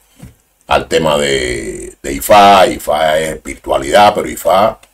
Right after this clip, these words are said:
para mí, yo lo llevo en el corazón y no aquí en el soro, ¿tú me entiendes? No en lo que tú, en lo que tú digas, ni cómo lo digas y toda esa cuestión. Siempre y cuando lo lleves en el corazón, mi gente,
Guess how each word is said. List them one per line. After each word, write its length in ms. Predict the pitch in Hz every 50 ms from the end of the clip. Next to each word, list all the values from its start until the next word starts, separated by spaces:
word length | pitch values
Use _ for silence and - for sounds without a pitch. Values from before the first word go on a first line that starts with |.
| _ _ _ _ - - _ _ _ _ _
para 280 | - - 64 73 80 85
mí, 180 | 101 120 123
yo 120 | 104 92 90
lo 100 | 90 90
llevo 180 | 95 92 87
en 60 | 87
el 80 | 82 80
corazón 480 | 76 73 69 76 - - 98 104 95 73
y 60 | 67
no 380 | 71 76 76 82 80 71 65
aquí 180 | 62 62 76 78
en 80 | 73 73
el 100 | 71 71
soro, 340 | - - 65 65 - -
¿tú 80 | - -
me 60 | 67
entiendes? 280 | 69 71 92 92 - -
No 80 | -
en 80 | 71 76
lo 140 | 76 - -
que 140 | 65 60 -
tú, 480 | - 73 71 71 65 60 57 - - _ _ _ _ _ - - _ _ _ _ _ _ _ _ _ _ _ _
en 140 | - 76 76
lo 100 | 76 -
que 120 | - 76 73
tú 180 | 82 90 92
digas, 460 | 101 113 117 110 98 90 80 73 69
ni 140 | 71 69 67
cómo 280 | - 87 90 87 80 76
lo 160 | 73 76 80
digas 400 | 110 117 113 104 98 82 67 69
y 60 | 71
toda 320 | - 82 80 78 78 73 73
esa 200 | 71 - 78 -
cuestión. 400 | - 50 - - - - - -
Siempre 280 | - - - - 196
y 20 | -
cuando 240 | 120 123 117 110
lo 80 | 104 101
lleves 240 | 107 110 107 101 92
en 60 | 87
el 100 | 85 -
corazón, 420 | - - 76 76 - - 113 101
mi 80 | 90 85
gente, 440 | 92 110 113 - - - - -